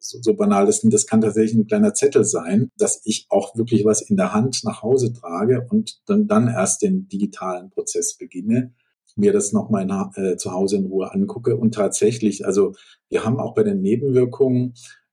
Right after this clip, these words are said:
ähm, da auch eine Auswahl getroffen, auch alles nach Vorschrift, wo wir sagen, das sind die wesentlichen Nebenwirkungen.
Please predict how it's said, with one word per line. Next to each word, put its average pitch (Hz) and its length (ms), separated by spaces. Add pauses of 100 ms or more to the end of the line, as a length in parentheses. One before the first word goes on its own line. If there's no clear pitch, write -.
ähm, 101 420 (100)
da 104 220
auch - 240
eine - 300
Auswahl 131 500
getroffen, 127 540
auch 113 300
alles 120 280
nach 101 180
Vorschrift, 117 720
wo 107 120
wir 104 100
sagen, 101 260
das 101 220
sind 120 200
die 98 140
wesentlichen 117 600
Nebenwirkungen. 120 960